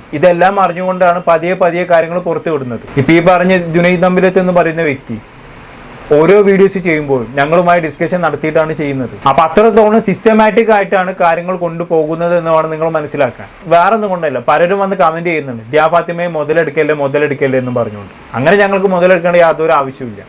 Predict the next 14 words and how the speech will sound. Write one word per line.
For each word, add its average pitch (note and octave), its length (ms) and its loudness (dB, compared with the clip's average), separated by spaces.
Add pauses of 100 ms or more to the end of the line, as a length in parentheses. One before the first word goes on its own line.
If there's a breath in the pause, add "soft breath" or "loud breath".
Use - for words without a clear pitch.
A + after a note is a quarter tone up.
(120)
മുതലെടുക്കാൻ A3 640 2
വേണ്ടിയല്ല, F3+ 640 -2
വീണ്ടെടുക്കാൻ G#3 640 2
വേണ്ടിയാണ് F3+ 380 -2
ഞങ്ങൾ D#3+ 260 -4
ഈ E3+ 40 -4
പെടാപ്പാട് D3+ 500 0
പെടുന്നതും C#3+ 400 -4
കഷ്ടപ്പെടുന്നതൊക്കെ. C3 920 -6
എന്തായാലും G#3+ 260 2
ഇത്രയും A3+ 260 0
കാര്യങ്ങൾ G#3+ 280 2
മനസ്സിലാക്കി F#3 500 -6
വെക്കുക. C3 400 -8